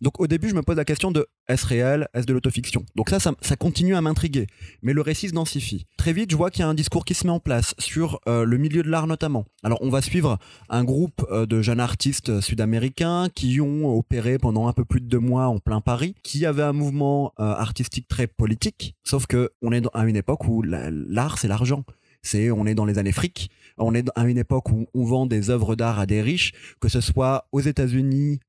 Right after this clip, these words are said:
euh, en Amérique du Sud pour certains, ou en France. Et en fait, ce côté politique, ces artistes-là le revendiquent, mais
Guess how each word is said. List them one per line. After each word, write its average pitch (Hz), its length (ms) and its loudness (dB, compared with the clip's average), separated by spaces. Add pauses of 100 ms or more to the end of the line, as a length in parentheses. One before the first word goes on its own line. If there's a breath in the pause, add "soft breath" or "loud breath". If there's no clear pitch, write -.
euh, 104 260 0
en 139 120 2
Amérique 151 280 0
du 143 80 0
Sud 143 220 -6
pour - 160 -2
certains, 123 400 -2 (340 loud breath)
ou 113 100 0
en 107 60 0
France. 151 300 -4 (260 soft breath)
Et 117 60 -2
en 110 60 -2
fait, - 280 -4
ce 117 300 -2 (100)
côté 139 260 -2
politique, - 600 -4 (180)
ces 123 160 -2
artistes-là 131 460 -2
le 127 60 0
revendiquent, 117 600 -2
mais 131 200 0